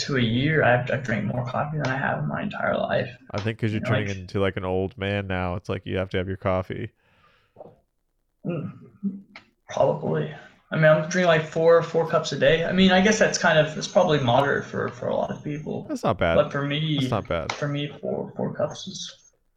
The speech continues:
Speaker 1: seems like quite a lot. But I heard, here has its health benefits, so I guess that, that's okay.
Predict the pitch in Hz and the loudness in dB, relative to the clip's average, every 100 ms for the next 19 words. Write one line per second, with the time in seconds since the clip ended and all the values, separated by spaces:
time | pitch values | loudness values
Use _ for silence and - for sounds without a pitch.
0 | _ - - - - - - - - - | _ -14 -8 -8 -4 -2 -2 -2 -6 -16
1 | _ _ - - - - - - 269 247 | _ _ -20 -18 -18 -18 -20 0 4 6
2 | 208 202 190 196 208 - - - 233 214 | 8 8 8 6 2 -6 -8 2 4 6
3 | 208 190 - - 165 156 160 160 156 170 | 6 4 0 4 6 6 6 4 4 -2
4 | 170 160 151 147 147 151 - - - - | 0 2 2 0 -8 -10 -12 -10 -8 -8
5 | 67 | -8